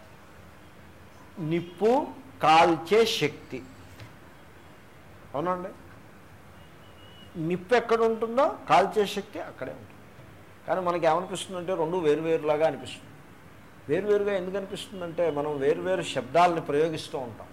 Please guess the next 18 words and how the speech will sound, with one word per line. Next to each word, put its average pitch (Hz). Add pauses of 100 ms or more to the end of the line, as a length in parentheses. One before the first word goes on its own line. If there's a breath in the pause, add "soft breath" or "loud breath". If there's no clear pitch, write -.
(120)
అంచేత 131
అలా 120
అనిపిస్తుంది. - (880)
ఒకప్పుడు 190
కంటికి 175
కనపడేప్పుడు 180
కూడా 156
అలా 135
అనిపించవచ్చు. - (600)
నిప్పు 143
అక్కడ 190
ఉంది, 202 (100)
వేడి 165
ఇక్కడ 170
తగులుతోంది 143
అని 147
మీరు 131
అనుకోవచ్చు. 117